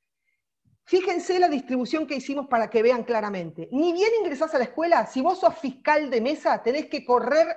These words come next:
a tu mesa. Ir a ocupar la silla más cercana al presidente. Fíjate que el cuarto oscuro tiene una puerta de acceso, la silla más cercana a la puerta de acceso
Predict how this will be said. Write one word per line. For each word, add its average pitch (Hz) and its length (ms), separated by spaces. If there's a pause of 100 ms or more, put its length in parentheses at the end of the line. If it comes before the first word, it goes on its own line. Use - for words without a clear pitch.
a 285 160
tu 294 100
mesa. 196 460 (800)
Ir 339 180
a 339 80
ocupar 302 400
la 262 180
silla 302 300
más 302 240
cercana 302 520 (120)
al 226 180
presidente. 220 640
Fíjate 262 400
que 269 280 (460)
el 196 220
cuarto 269 300
oscuro 330 340
tiene 240 160
una 226 180
puerta 262 300
de 254 100
acceso, 320 480
la 254 140
silla 262 320
más 285 180
cercana 254 480
a 202 40
la 185 160
puerta 254 240
de 240 60
acceso 330 680